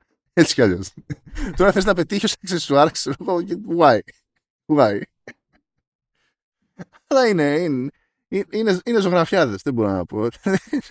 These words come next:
Ε, και για κερασάκι στην τούρτα, πετάξανε και ένα teaser εκεί πέρα και τίτλο για την επόμενη ταινία τους, εκεί, σε, με Μάριο, που είναι The Super Mario Galaxy Movie.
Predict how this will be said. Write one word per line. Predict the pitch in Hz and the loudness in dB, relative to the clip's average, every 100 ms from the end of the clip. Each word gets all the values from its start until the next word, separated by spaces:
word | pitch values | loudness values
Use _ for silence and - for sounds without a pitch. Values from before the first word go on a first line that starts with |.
| 226 - _ _ _ _ _ 339 - _ - _ _ _ _ _ _ _ _ _ _ _ _ _ _ _ - | 0 0 _ _ _ _ _ 2 2 _ -20 _ _ _ _ _ _ _ _ _ _ _ _ _ _ _ -4
Ε, | 202 | -2
και | 156 | 0
για | 180 | 0
κερασάκι | 170 180 233 220 | 2 2 2 0
στην | 175 | -2
τούρτα, | 160 254 254 254 - _ _ _ _ _ _ _ _ _ _ _ _ _ _ _ _ | -2 2 2 2 -6 _ _ _ _ _ _ _ _ _ _ _ _ _ _ _ _
πετάξανε | - 170 180 165 | -2 0 0 0
και | 165 | 0
ένα | 151 | 0
teaser | 127 151 131 | 2 2 2
εκεί | 113 101 | 0 -2
πέρα | 127 135 123 117 113 107 104 117 _ - | 0 2 4 2 2 0 -4 -10 _ -6
και | 123 113 101 98 95 104 104 - _ | 0 2 2 0 -4 -8 -12 -20 _
τίτλο | 143 160 | -2 0
για | 143 120 | -2 -2
την | 120 | -4
επόμενη | 113 120 107 | -2 0 0
ταινία | 92 92 120 147 | -2 0 0 0
τους, | 170 - | -4 -10
εκεί, | 87 - - - | -12 -16 -20 -16
σε, | 101 104 92 | -10 -6 -2
με | 95 | 2
Μάριο, | 98 143 196 - _ _ _ _ _ _ | 4 2 0 -14 _ _ _ _ _ _
που | 131 | -2
είναι | 135 135 | 0 -2
The | 120 | -4
Super | - 180 180 | -8 -8 -8
Mario | 214 202 | -6 2
Galaxy | 220 147 - 101 | 4 4 2 -6
Movie. | 87 | -8